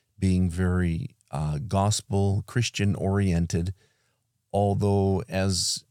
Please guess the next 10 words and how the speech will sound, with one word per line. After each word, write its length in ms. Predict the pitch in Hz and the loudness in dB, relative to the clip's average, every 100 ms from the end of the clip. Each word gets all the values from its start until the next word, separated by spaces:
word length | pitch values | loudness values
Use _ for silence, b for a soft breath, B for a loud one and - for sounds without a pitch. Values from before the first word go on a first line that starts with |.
| _ - | _ -4
you'll 240 | 95 92 | -2 0
hear 440 | 92 - 117 113 104 | -2 -2 0 2 2
in 100 | 92 | 0
an 120 | 80 | 0
upcoming 540 | 98 - - 98 92 | -4 -6 -4 0 0
comments 560 | 87 95 101 95 85 - | -2 -2 0 2 0 -2
that 120 | 80 | -2
I, 200 | 87 85 - - | 0 -2 -6 -10
as 180 | 78 85 | -6 -2
I 280 | 82 82 | -2 -2